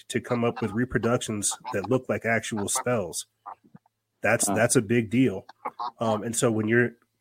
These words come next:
Speaker 1: like, one of the, <clears throat> one of the artists I follow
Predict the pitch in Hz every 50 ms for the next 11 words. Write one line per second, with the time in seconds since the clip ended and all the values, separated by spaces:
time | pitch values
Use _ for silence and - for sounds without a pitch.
0 | - - - _ 117 110 110 117 147 170 170 156 127 107 - - _ _ - -
1 | - - - - - - - - - - - - _ _ _ _ - - - -
2 | - - - 113 147 165 156 143 113 107 113 123 127 - - 117 110 - - 123
3 | 117 117 120 120 120 120